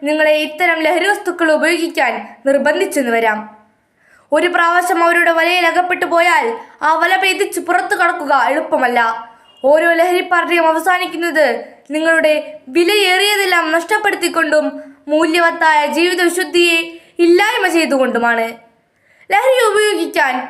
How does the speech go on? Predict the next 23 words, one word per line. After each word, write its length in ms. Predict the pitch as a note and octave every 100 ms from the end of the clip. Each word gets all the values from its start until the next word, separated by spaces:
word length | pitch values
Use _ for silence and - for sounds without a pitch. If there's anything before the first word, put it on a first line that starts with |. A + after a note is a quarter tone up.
| -
നിങ്ങൾ 260 | D4+ D#4+ E4
ഒരു 120 | F4
പ്രാവശ്യം 580 | G4+ F4+ F4+ F#4 F4 D#4
തയ്യാറാകുമ്പോൾ 960 | E4 E4+ F#4 E4+ C#4 C#4+ C4 A#3+ G#3+ G#3+ -
ഓർക്കുക, 680 | B3+ C4 A#3 A#3 A3 - - - - -
ഒരു 160 | D4
പ്രാവശ്യം 540 | D#4 D#4 D#4+ F4 F4+ E4+
എന്നത് 380 | F4 F4 F4 F4 F4 -
പലതവണ 480 | F4 F4 G4+ F#4+ G4+ G4+
എന്നാകും. 640 | E4+ D4 B3 G#3 - - - _
ഒടുവിൽ 480 | C4+ D4 D4+ C#4+ C#4+ - -
തിരിച്ചു 400 | E4 G4 F#4 G4+
കയറാനാകാത്ത 880 | F4 F#4 G4 F4+ F4 E4+ F#4+ F#4+
വിധം 440 | F4 D4+ B3+ A3 - - _
കയത്തിലേക്ക് 680 | E4+ E4 F4+ F4+ F4 F4 D4+
വീണുപോകുകയും 840 | D4+ E4 E4+ D4+ B3+ C4+ B3+ A#3+
ചെയ്യും. 420 | B3 A#3 A#3+ - _ _ _ _ - - E4+
നിങ്ങളൊരു 460 | G#4 A#4+ C5+ B4+
മയക്കുമരുന്ന് 560 | G#4+ G#4+ A4+ A#4 A4+ G4
അടിമയായാൽ 680 | G4+ G4+ F#4 F4+ D#4+ A#3 A#3+ - _ D4+
ലഹരി 320 | F4 A4+ A4
വാങ്ങാനുള്ള 600 | G4+ F#4+ F#4 F4+ F4 E4
പണത്തിനായി 680 | D#4+ E4+ F4+ F#4+ D#4+ D4+